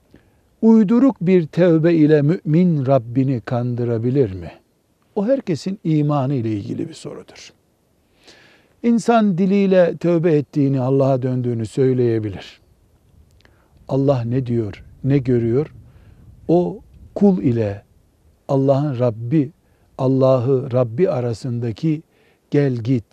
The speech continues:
iletişimin neyi gösterdiğine bağlıdır. Mümin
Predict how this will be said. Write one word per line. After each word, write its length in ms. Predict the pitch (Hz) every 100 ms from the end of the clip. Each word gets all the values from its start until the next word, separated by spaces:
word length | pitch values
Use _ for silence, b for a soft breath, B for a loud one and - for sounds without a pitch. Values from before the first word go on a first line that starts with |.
| _
iletişimin 920 | - 131 131 - 117 131 127 120 104 - _ _ _ _ _ _ _ 156
neyi 380 | 131 170 160
gösterdiğine 800 | 117 107 - 120 104 107 104 101 87
bağlıdır. 580 | - - - - - _ _ _ _ b b b b
Mümin 520 | 185 208 226 226 226